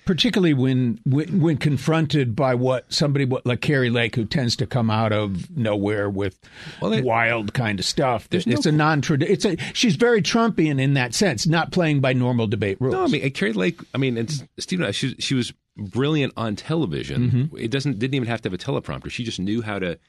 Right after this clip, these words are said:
Speaker 2: how to focus these things down. But Katie Hobbs could have easily, I think, I think the missed opportunity, even though she won, was to get some really good ads out of it.
Speaker 1: Mm-hmm.
Speaker 2: Because then you can just pluck it, say, you know, I, in good faith, I tried to debate this woman, Kari Lake, and look what she said. And that would have just been super easy, I think.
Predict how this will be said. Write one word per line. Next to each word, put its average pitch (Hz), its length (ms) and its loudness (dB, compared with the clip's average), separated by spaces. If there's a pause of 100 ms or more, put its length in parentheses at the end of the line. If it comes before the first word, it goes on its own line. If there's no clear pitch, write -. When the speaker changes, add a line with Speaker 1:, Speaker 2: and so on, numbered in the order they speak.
(260)
Speaker 2:
how 104 100 -10
to 95 80 -6
focus - 460 -6
these 98 240 -4
things 82 240 -6
down. 95 380 -4 (440)
But 117 340 -6
Katie 151 220 -2
Hobbs 139 200 -2
could 113 120 -6
have 98 80 -2
easily, 123 360 -2
I 143 140 -2
think, 85 340 -6 (220)
I 139 80 -2
think 156 180 -2
the 104 60 -2
missed 95 240 -6
opportunity, 76 580 -6 (180)
even 87 160 -4
though 117 60 -2
she 117 140 -2
won, 76 360 -4 (640)
was 110 160 -2
to - 120 -4
get 127 200 -2
some 110 240 -2
really 123 300 0
good 113 180 -2
ads 110 320 -4
out 50 160 -8
of 50 80 -14
it. - 120 -16 (240)
Speaker 1:
Mm-hmm. 92 100 0
Speaker 2:
Because 107 260 -2
then 147 120 0
you 151 100 0
can 123 140 -4
just 98 200 -6
pluck 135 320 -8
it, 98 120 -4
say, 95 300 -4 (300)
you 113 80 -4
know, 110 120 -4
I, 85 140 -4 (100)
in 98 140 -8
good 123 200 -4
faith, 131 280 -4
I 104 60 -4
tried 104 220 -6
to 98 60 -6
debate 90 340 -4
this 127 160 -4
woman, 131 220 -2
Kari 117 220 -4
Lake, 120 240 -4
and 80 160 -6
look 107 200 -6
what 107 100 -8
she 107 120 -8
said. 62 300 -8
And 98 140 -8
that 131 100 -6
would 135 100 -6
have 127 60 -8
just 123 160 -8
been 123 220 -6
super 131 260 -6
easy, 92 180 -4
I - 40 -10
think. - 140 -20